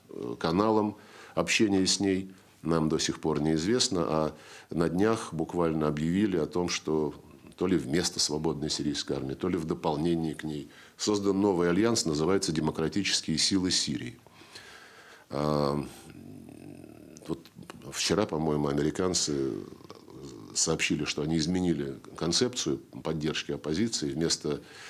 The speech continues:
э, трениров-, э, вместо тренировок на земле они будут просто сбрасывать с воздуха вооружение, боеприпасы. Сбросили, э, несколько, э, там,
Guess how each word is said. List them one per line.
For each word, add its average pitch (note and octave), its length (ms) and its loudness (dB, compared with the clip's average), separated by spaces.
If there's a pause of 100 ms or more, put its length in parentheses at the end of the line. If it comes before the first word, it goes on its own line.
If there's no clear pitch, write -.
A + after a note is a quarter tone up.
(140)
э, C#2 180 -4
трениров-, E2+ 480 4 (220)
э, D2 260 -2
вместо F2 260 0
тренировок F2+ 580 2
на E2+ 100 4
земле A#2 420 2 (320)
они G2+ 200 4
будут F#2 300 2
просто F2 300 0
сбрасывать D#2 520 0
с - 80 0
воздуха D#2+ 480 0
вооружение, E2 600 2
боеприпасы. E2 720 -2
Сбросили, D#2+ 640 0 (420)
э, G#1+ 240 -6
несколько, - 540 -2
э, G#1 960 -6 (600)
там, - 120 -16